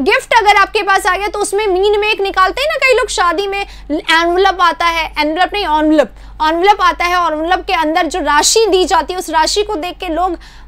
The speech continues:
थोड़ा सा मुंह बनाते हैं ना, उसी को बोला जाता है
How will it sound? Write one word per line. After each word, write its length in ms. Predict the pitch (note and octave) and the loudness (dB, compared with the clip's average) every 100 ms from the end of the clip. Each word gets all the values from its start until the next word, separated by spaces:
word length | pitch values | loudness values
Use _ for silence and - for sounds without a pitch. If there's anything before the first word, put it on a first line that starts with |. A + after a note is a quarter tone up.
| - - - - | -20 -20 -16 -4
थोड़ा 200 | G#4 G4+ | 0 0
सा 140 | G4+ | 0
मुंह 200 | D#4 C#4 | -2 0
बनाते 400 | B3 A#3 G#3+ G#3+ | 0 -2 -6 -8
हैं 260 | A3 A#3 C4+ | -10 -8 -4
ना, 80 | D5 | -4
उसी 320 | C#5+ F#4+ - G#4 | -2 -2 2 2
को 160 | F#4 | 2
बोला 320 | C4 B3+ B3 | -2 -2 -2
जाता 340 | A#3+ A#3 G#3+ B3 | -4 -6 -8 -10
है 360 | A#3 C4+ F4 | -8 -2 -2